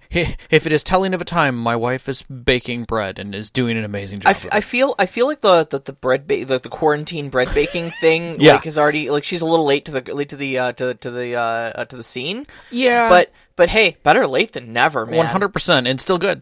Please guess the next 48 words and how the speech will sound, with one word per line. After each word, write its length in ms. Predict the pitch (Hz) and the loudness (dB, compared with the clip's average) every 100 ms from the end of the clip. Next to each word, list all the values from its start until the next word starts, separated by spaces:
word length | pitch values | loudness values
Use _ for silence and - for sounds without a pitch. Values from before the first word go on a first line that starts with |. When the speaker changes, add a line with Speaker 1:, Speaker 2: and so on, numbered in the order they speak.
| - | -10
Speaker 1:
still 180 | - 160 | -6 -4
good. 240 | 170 151 139 | -4 -8 -8
Speaker 2:
Amazing. 580 | 143 151 143 123 117 127 | -6 -6 -4 -6 -10 -4
Speaker 1:
She 180 | - 180 | 0 2
Speaker 2:
Absolutely 260 | 180 233 | 4 4
Speaker 1:
did 40 | - | 4
pick 160 | 220 | 2
Speaker 2:
amazing. 120 | 208 196 | 2 -2
Speaker 1:
up 40 | - | -2
the, 280 | 180 165 | -2 2
uh, 220 | 151 139 135 | 4 6 4
the 140 | 127 | 0
D 220 | 131 165 170 | 0 0 -2
and 100 | 143 | -2
D 140 | 156 | -4
cookbook. 640 | - 165 - - - - - | 2 0 0 -10 -10 -10 -2
Speaker 2:
Oh, 120 | 262 | -2
she 120 | - | 0
did? 300 | 427 247 - | 2 2 6
Speaker 1:
Yeah, 200 | 175 147 | 8 8
it's 160 | 175 - | 4 -2
actually, 440 | 226 285 330 254 185 | -4 -4 -4 -2 2
I 80 | 160 | 2
like 380 | 151 175 220 | 6 4 4
the 100 | 170 | 0
book 280 | 123 156 - | 4 4 4
itself. 340 | - - 151 - | -4 2 2 2
It's 100 | 120 | -6
a 40 | |
nice 500 | 123 127 220 208 - | -4 0 2 0 -6
book. 440 | _ 135 127 - | _ -2 -2 -4
Like, 160 | - 139 | -4 0
Speaker 2:
What's, 240 | 247 147 | 0 0
wh-, 240 | - 180 196 | -8 -6 2
wh-, 320 | 226 190 196 | 2 4 0
and 80 | 202 | 0
wh-, 180 | 202 202 | -2 2
what 180 | 214 226 | 2 2
would 140 | 208 | 0
be 160 | 208 202 | -2 -2
in 80 | 180 | -2
a 60 | |
D 200 | 147 170 | -4 -6
and 80 | 170 | -4
D 160 | 160 143 | -6 -6
cookbook? 420 | - 202 - 110 | -6 -6 -4 -2
Speaker 1:
Um, 360 | 160 151 139 120 | 0 0 -2 2
there's, 220 | 160 | 2